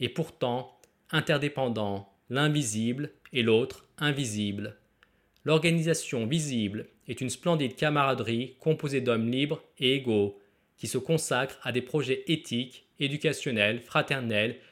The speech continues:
patriotiques et humanitaires. L'organisation invisible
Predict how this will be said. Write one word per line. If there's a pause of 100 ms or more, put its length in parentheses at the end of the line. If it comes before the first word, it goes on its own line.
(140)
patriotiques (100)
et
humanitaires. (720)
L'organisation
invisible